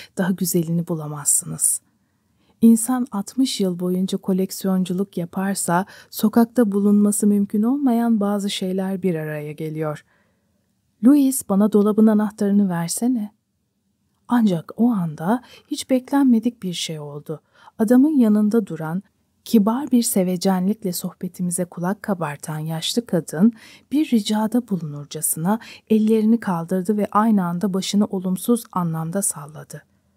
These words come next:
Bu hareketi ilkin anlayamadım. Ardından kocasına yaklaştı ve iki elini onun omuzlarına koyarak, "Ama Helmut,"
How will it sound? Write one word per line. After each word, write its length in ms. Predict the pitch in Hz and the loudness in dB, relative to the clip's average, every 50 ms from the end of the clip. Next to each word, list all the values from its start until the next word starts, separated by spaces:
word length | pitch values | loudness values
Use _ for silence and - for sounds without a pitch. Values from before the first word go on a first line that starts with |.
| _ _ _ _ _ _ _ _ - | _ _ _ _ _ _ _ _ -6
Bu 140 | 294 302 302 | -4 2 4
hareketi 520 | 285 233 202 180 180 - 170 165 - - | 4 6 4 2 0 -4 -8 -4 -4 -4
ilkin 480 | - - 240 240 233 - 285 302 311 - | 2 2 2 2 2 0 -2 -2 0 0
anlayamadım. 760 | - 226 220 220 214 208 202 185 170 165 156 147 - 156 156 - _ - - - - _ | 0 2 4 4 4 4 2 0 0 -4 -6 -8 -8 -10 -12 -12 _ -20 -20 -20 -16 _
Ardından 540 | - 202 214 202 214 214 214 208 214 220 220 | -2 0 0 2 4 4 4 4 2 0 -2
kocasına 540 | 220 - 208 190 202 196 - - 208 208 202 | 0 0 0 0 0 -4 -2 0 0 0 0
yaklaştı 640 | 196 180 180 180 - - 175 180 - - - 240 | 0 -2 -4 -6 -8 -10 -8 -8 -8 -6 -6 -4
ve 80 | 214 202 | -4 -4
iki 360 | 208 226 202 - - - 277 | -4 -4 -6 -8 -6 -6 -6
elini 460 | 277 262 233 220 208 202 202 214 226 - - - _ _ _ _ | -4 0 2 4 4 4 4 2 0 -4 -14 -20 _ _ _ _
onun 280 | 208 208 220 226 226 226 | 2 4 4 4 4 4
omuzlarına 640 | 202 196 196 190 185 - 185 190 185 185 185 196 202 | 4 4 4 2 0 -2 -6 -6 -4 -2 -2 -2 -2
koyarak, 640 | - - 156 147 143 143 151 160 190 233 226 - _ _ _ _ _ _ _ _ _ _ _ | -4 -8 -14 -14 -14 -12 -8 -6 -6 -6 -6 -10 _ _ _ _ _ _ _ _ _ _ _
"Ama 220 | - 226 240 254 | 4 4 4 4
Helmut," 580 | 233 - 277 302 311 269 208 190 175 - - | 2 -6 -8 -4 -2 -2 -2 -2 -4 -6 -14